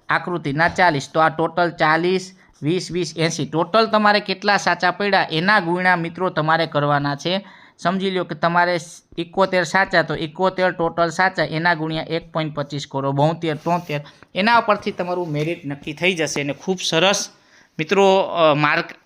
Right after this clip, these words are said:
બધા બાળકોને આવે એવી શુભેચ્છા છે. અને નવોદયમાં સિલેક્શન થાય એવી હૃદયથી હું આ અત્યારથી જ એડવાન્સમાં બધા બાળકોને હું ખાસ કહું છું, શુભકામના આપું છું.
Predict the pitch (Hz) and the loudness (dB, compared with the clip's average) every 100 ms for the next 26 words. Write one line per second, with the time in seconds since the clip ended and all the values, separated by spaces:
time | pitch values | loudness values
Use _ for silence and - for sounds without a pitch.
0 | _ - 135 127 143 143 160 156 131 131 | _ -2 0 2 0 0 -2 0 2 4
1 | 180 202 - - - 151 165 - 143 175 | 2 2 -6 -20 -8 -2 -2 -2 2 2
2 | 175 180 196 214 - _ _ - 165 156 | 4 0 2 -2 -4 _ _ 0 2 6
3 | 185 180 180 180 - 196 208 - 214 202 | 6 4 4 2 2 2 2 2 2 2
4 | 185 170 131 - _ _ _ 160 175 147 | 0 -2 -2 -8 _ _ _ 2 4 6
5 | 170 214 202 196 180 170 - _ 202 190 | 6 4 4 2 2 0 -2 _ -2 0
6 | 240 226 180 - 220 180 170 175 208 202 | 4 4 4 2 0 2 4 4 4 4
7 | 202 165 156 185 196 170 165 170 165 165 | 2 2 2 4 6 4 4 0 0 -2
8 | 160 - 156 - 165 160 - 175 - 135 | -6 -2 -2 -2 -4 -4 -4 -8 -6 -8
9 | - 151 160 160 - 175 - 202 | 0 0 2 -2 -2 -8 -6 -8